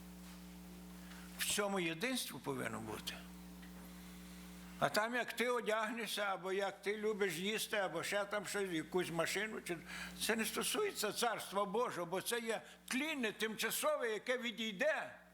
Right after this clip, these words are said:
Але що стосується нашої спільної праці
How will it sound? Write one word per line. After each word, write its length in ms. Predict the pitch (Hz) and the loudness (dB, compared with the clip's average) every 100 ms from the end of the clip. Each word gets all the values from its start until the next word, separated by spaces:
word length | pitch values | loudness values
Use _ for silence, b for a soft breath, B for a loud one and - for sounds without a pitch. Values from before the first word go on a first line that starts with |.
| - - - - - - - - - - - - B B | -20 -20 -20 -16 -14 -14 -14 -14 -12 -12 -12 -12 B B
Але 260 | - 220 220 | 6 6 6
що 220 | - 254 | 2 2
стосується 680 | - 285 - 277 285 - 247 | 0 0 0 0 0 0 2
нашої 400 | 262 262 254 240 | 2 0 -2 -2
спільної 580 | - - 269 269 254 233 | -2 -2 -2 0 0 0
праці 720 | - 226 302 320 - 208 | 0 2 2 0 -2 -4